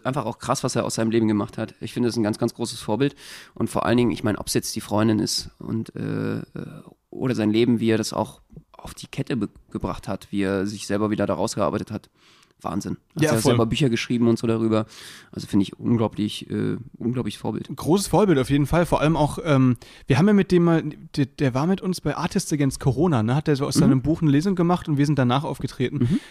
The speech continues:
Speaker 2: Äh, wirklich super, super cooler Typ. Der ist, ähm,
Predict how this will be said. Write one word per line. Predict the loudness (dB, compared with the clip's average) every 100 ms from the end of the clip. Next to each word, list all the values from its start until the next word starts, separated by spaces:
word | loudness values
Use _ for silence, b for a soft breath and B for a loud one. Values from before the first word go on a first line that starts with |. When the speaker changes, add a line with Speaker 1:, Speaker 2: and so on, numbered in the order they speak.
| B
Speaker 2:
Äh, | 2 2 0
wirklich | -2 -2 -4
super, | -2 -2 0 0
super | 2 0
cooler | -2 -2 -2
Typ. | 0 -4 -6 B B 2
Der | 2
ist, | 2 0
ähm, | 2 4 4